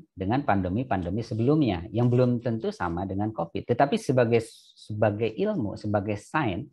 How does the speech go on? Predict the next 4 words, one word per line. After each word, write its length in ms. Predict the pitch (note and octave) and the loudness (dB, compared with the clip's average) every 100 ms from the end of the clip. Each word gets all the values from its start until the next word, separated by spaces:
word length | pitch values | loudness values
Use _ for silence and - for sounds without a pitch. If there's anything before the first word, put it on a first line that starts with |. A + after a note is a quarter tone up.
| _ _ _ _ - | _ _ _ _ -2
wajib 640 | A#2 G2 F#2+ A#2 E3 D#3 _ A#2+ | 2 2 0 0 0 -2 _ -2
untuk 560 | G#2 F#2+ - C#3+ - - | 0 -2 -4 -8 -6 -2
membuat 560 | G#2+ F#2+ F#2 F#2 A#2 - _ _ - | 0 0 0 0 0 -4 _ _ -2
prediksi. 800 | G#2+ F#2+ A2 B2 - G#2 D#2+ | 0 0 -4 -8 -8 -6 -6